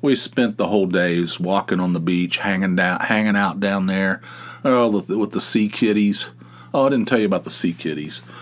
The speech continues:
So there's these, like, wild cats. They're, like, house cats. You know, they're, like, feral, feral. Is that how you pronounce it? Feral? <laughs>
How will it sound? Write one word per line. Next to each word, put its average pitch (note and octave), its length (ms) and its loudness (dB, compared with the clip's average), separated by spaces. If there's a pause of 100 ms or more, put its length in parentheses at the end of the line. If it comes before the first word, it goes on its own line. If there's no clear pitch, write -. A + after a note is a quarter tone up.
So - 160 2
there's F#3 180 4
these, D3 260 2
like, F#2+ 200 0
wild G#2 500 0
cats. - 760 -4
They're, G#2+ 200 2
like, G#2+ 600 -6
house A2 280 -2
cats. - 540 -10 (140)
You A2+ 160 0
know, G#2 120 2
they're, F2+ 180 0
like, F2+ 240 -4 (400)
feral, G2 540 -2
feral. E2+ 640 -4 (200)
Is - 60 -16
that G2+ 100 -2
how G#2+ 80 0
you G2 160 -4
pronounce G2 400 -4
it? - 100 -8 (540)
Feral? A2 540 -4 (260)
<laughs> - 120 -4